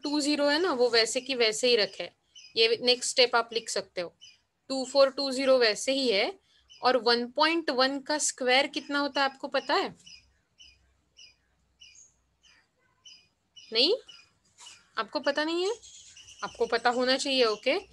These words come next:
वन पॉइंट वन का स्क्वायर होता है वन पॉइंट टू वन। अकराचा वर्ग असतो एकशे एकवीस आणि म्हणून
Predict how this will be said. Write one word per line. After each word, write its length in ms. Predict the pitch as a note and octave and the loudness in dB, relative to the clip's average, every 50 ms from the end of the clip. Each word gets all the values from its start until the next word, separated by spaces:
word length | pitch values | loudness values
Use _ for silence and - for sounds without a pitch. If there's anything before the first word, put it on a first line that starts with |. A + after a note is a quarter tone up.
| - - - - - - G3+ | -20 -18 -18 -18 -16 -6 0
वन 200 | G#3+ A3+ A#3 A#3+ A#3 - | 0 0 0 0 0 0
पॉइंट 260 | C#4 C#4+ D4 D4 C#4 | 2 2 2 0 0
वन 180 | C4+ C4 C4 | 0 -2 0
का 140 | B3+ C4 C4 | 0 -2 -2
स्क्वायर 400 | B3+ - - - A#3+ A#3+ A#3+ B3 | -2 -2 -4 0 2 2 2 2
होता 260 | B3+ A#3 G#3+ - A#3 A#3+ | 2 -2 0 2 4 4
है 80 | C4 B3+ | 4 2
वन 420 | G#3+ G3 F#3+ A3 A#3 B3 B3+ C4 C4+ C4+ C#4+ D4 D4 - - | 0 -4 -2 0 0 0 0 -2 -4 -6 -6 -8 -10 -10 -6
पॉइंट 520 | B3 A#3 A#3 A#3 A#3+ A#3+ A#3+ A#3+ A#3+ B3 A#3+ - - - - - | -2 0 2 2 2 2 2 0 -2 -6 -10 -12 -20 -18 -10 -6
टू 140 | B3+ B3+ B3 B3+ B3+ B3 A#3+ - - - - | -6 -4 -4 -6 -6 -8 -10 -14 -20 -20 -14
वन। 380 | G3+ G#3 A#3 A#3 A3 G3+ F3+ E3+ F3 - _ _ _ _ - - - - - - - - _ _ - | -4 0 0 0 0 0 -4 -12 -16 -20 _ _ _ _ -20 -20 -20 -20 -20 -20 -20 -20 _ _ -6
अकराचा 440 | A3+ - - B3 B3+ B3 B3+ C#4 | -6 0 2 2 2 2 2 2
वर्ग 180 | C4 B3+ B3+ B3 | 2 2 2 2
असतो 260 | B3+ B3+ B3+ - C#4+ | 0 0 0 2 0
एकशे 280 | C4+ C4 - - D4 C#4+ | 0 0 0 0 0 0
एकवीस 480 | C#4 - - C#4 B3+ A3+ - - - - - | 0 0 0 0 0 0 0 -2 -6 -6 -8
आणि 140 | A3 A3 A3+ | -8 -8 -8
म्हणून 300 | A3+ A#3 A#3 A#3 C4+ E4+ | -6 -6 -4 -4 -2 -4